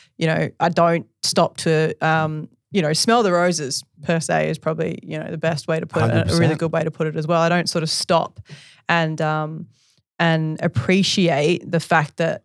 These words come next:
Speaker 1: you know, I've, I've reached the goal or I've, you know, uh, finished the job or achieved what, what I set out to achieve.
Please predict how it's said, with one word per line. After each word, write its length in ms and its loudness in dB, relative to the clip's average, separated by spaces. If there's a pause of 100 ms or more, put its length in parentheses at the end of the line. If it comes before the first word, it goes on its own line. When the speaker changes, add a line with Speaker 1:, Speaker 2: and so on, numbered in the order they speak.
(120)
Speaker 1:
you 120 -2
know, 100 -2
I've, 240 -2
I've 240 -4
reached 320 -6
the 80 -4
goal 320 -2
or 160 -2
I've, 340 -4
you 80 -6
know, 320 -6 (140)
uh, 100 -10 (240)
finished 360 0
the 80 -4
job 340 -4
or 100 -4
achieved 560 -4
what, 240 -4
what 160 -2
I 80 0
set 240 0
out 200 -2
to 100 -6
achieve. 520 -2